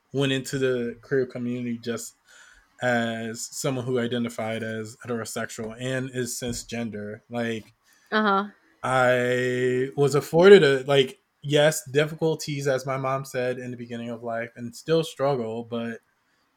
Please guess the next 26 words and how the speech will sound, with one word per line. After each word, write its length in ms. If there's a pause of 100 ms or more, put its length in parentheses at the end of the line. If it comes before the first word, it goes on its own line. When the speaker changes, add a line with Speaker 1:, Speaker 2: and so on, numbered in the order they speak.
(380)
Speaker 1:
I 40
was 120
also 360
awarded 380
a 60
lot 200
of 180
great 380
friendships 760
and 80
a 60
lot 260
of 60
meaningful 560
ones 300
too. 440 (120)
And 300
so 160
Speaker 2:
Mm-hmm. 360 (1000)
Speaker 1:
it's 240
taught 280
me 80
lessons 460
that 160
I 40
think 300